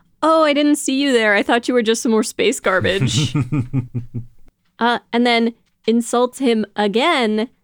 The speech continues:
Speaker 1: when she, I thought of, I wrote this down as drive-by insult, <laughs> when she's leaving to go take care of this fleet. She describes it to Delaz as,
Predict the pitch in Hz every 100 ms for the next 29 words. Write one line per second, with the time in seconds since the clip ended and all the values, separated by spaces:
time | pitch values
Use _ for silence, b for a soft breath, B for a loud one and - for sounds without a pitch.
0 | _ - 214 214 220 214 202 190 _ _
1 | 285 320 196 - - 190 180 208 - 202
2 | 214 202 - 196 190 185 185 202 226 196
3 | 196 202 202 185 - 208 214 - 180 202
4 | - - - 262 - _ _ _ 208 226
5 | - 240 277 277 226 214 196 190 185 190
6 | 185 190 - 185 175 - - - 277 214
7 | 180 _ _ _ _ - 320 269 - 254
8 | 233 220 202 - 185 226 262 220 196 196
9 | 196 185